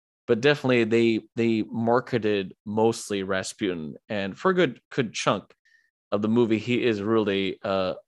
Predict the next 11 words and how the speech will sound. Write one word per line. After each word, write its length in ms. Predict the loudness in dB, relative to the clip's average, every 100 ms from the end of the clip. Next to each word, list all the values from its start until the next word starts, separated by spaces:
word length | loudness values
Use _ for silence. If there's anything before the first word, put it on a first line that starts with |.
| _ _ _ -14
a 40 |
highlight 440 | -8 -2 0 -2
for 160 | -6 -8
me. 300 | -8 -10 -14 _ _ _ _
And 200 | -2 2
there 100 | 4
is, 260 | 2 0 -10
yes, 400 | -2 2 2 0
I 120 | -6 -6
think 180 | -4
if, 240 | -4 -4